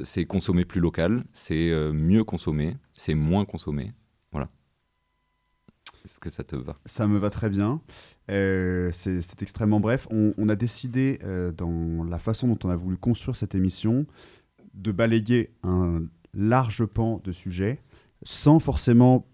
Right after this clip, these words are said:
Speaker 2: poser des questions davantage dessus pour une
Speaker 1: D'accord.
Speaker 2: raison simple, c'est que, euh, on vous invite à lire la B D directement. Et là, euh,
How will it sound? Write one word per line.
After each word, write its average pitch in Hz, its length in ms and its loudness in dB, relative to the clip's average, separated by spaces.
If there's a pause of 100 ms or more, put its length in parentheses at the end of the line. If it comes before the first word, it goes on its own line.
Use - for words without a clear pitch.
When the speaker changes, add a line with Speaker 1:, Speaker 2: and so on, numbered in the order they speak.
(100)
Speaker 2:
poser 131 240 10
des 123 100 8
questions 113 300 0
davantage 95 460 4
dessus 95 340 2
pour 98 200 -2
une 92 60 6
Speaker 1:
D'accord. 92 160 6
Speaker 2:
raison 87 220 -2
simple, 131 540 2 (320)
c'est 104 240 0
que, 117 400 2
euh, 85 300 0
on 87 120 0
vous 87 240 -2
invite 101 420 -2
à 87 120 -4
lire 90 240 -2
la 85 80 0
B 80 80 -2
D 87 160 -2
directement. 87 640 -2 (380)
Et 92 120 -2
là, 92 380 0
euh, 82 160 -2